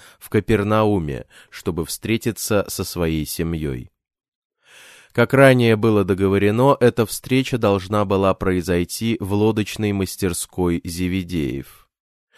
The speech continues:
Давид Зеведей условился с Иудой, братом Иисуса, что будет присутствовать вся назаретская семья, Мария и все братья и сёстры Иисуса.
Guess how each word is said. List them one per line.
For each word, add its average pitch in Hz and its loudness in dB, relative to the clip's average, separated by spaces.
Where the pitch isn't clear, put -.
Давид 107 2
Зеведей 98 0
условился 117 -2
с - -6
Иудой, 101 0
братом 92 -2
Иисуса, 110 -4
что - -2
будет 135 0
присутствовать 107 -2
вся 113 0
назаретская 92 0
семья, 90 -2
Мария 107 2
и 110 0
все - -2
братья 95 0
и 98 0
сёстры 85 -4
Иисуса. 92 -6